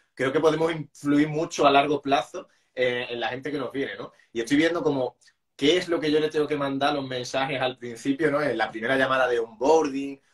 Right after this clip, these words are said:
o en el vídeo inicial de cómo funciona el asesoramiento. Y de hecho es que estoy pensando, tío Ángel, en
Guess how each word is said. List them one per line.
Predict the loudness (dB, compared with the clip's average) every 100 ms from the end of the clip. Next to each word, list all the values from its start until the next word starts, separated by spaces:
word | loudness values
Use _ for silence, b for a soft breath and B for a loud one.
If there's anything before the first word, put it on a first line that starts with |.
| _ -2
o | 0
en | 0
el | -2
vídeo | -2 0 0
inicial | 0 0 -2
de | -2
cómo | -6 -8
funciona | -8 -8 -4 -2
el |
asesoramiento. | -4 -6 -4 -4 -2 -6 -8 -12 B -8
Y | 2
de | 4
hecho | 4 0
es |
que | 0
estoy | 2
pensando, | 4 4 2 2 2
tío | 2 0
Ángel, | 0 -4
en | -6